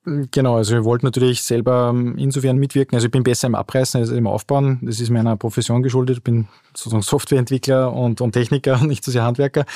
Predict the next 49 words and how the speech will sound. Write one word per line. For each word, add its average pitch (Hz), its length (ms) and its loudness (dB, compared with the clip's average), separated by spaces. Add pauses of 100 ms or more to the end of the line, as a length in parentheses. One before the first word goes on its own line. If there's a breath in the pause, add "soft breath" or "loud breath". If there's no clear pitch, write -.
(480 loud breath)
Ähm, 123 400 2
aber, 127 580 0
ähm, 123 280 -2
war 113 140 0
mir 131 100 2
natürlich 127 320 -2
wichtig 143 440 -2
mitzuarbeiten, 135 1040 0
ähm, 117 400 -2
weil 110 140 -2
du 120 80 -2
natürlich 117 300 0
erstens - 320 -2
Kosten, 135 520 -2
äh, 117 220 -4
ein 113 80 -6
bisschen 131 200 -4
besser 123 260 -4
steuern 127 480 -4 (160 soft breath)
kannst - 400 -2
und 117 80 -2
einen 113 80 -4
Beitrag 113 360 -4
leisten 120 240 -2
kannst 123 160 -2
und 127 80 0
zweitens, 110 300 0
weil 113 100 2
du 113 80 2
natürlich 113 220 0
verstehen 113 380 0
willst, 107 300 -2
wie 117 60 0
das 107 140 -4
Ganze 107 240 -2
ja 104 160 0
ein 101 60 -4
bisschen 107 360 -2
zusammengesteckt 123 720 -2
wird, 131 160 0
das 110 120 -4
Haus. 113 260 -4 (640 loud breath)
Und 120 380 2
ich 127 80 -2
mein, 123 280 0
meine 117 220 -4
Frau 110 160 0
sagt 123 240 -2
immer, 127 340 2